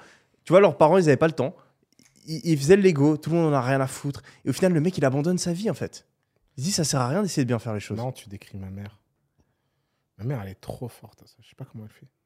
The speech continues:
Speaker 2: Elle donne trop aux enfants l'envie de faire des choses. Parce qu'elle
Speaker 1: Hmm.
Speaker 2: est, elle est trop cheerful. Euh,
Speaker 1: Hmm.
Speaker 2: puis de la, au bon, au bon degré.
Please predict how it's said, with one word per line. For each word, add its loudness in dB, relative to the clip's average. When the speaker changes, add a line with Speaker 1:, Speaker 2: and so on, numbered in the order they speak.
Speaker 2:
Elle -16
donne -8
trop -14
aux -8
enfants -14
l'envie -12
de -20
faire -18
des -16
choses. -20
Parce -20
qu'elle -6
Speaker 1:
Hmm. -6
Speaker 2:
est, -16
elle -14
est -12
trop -12
cheerful. -16
Euh, -16
Speaker 1:
Hmm. -6
Speaker 2:
puis -10
de -6
la, -4
au -6
bon, -8
au -8
bon -8
degré. -8